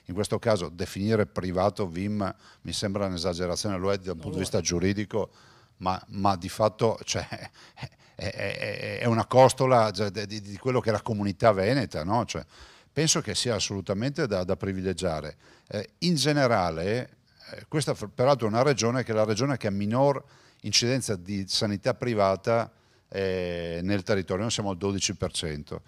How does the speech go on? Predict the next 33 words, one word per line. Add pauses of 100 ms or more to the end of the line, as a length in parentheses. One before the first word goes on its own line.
(180)
Io
ho
lasciato
inalterato
questo
dato
che
ho
trovato
nel
duemiladieci. (440)
Però
devo
anche
dire
che
i
privati
stanno
facendo
un
grande
lavoro,
cioè
a
loro (200)
sono
destinate,
diciamo, (200)
delle
attività
di
specializzazione,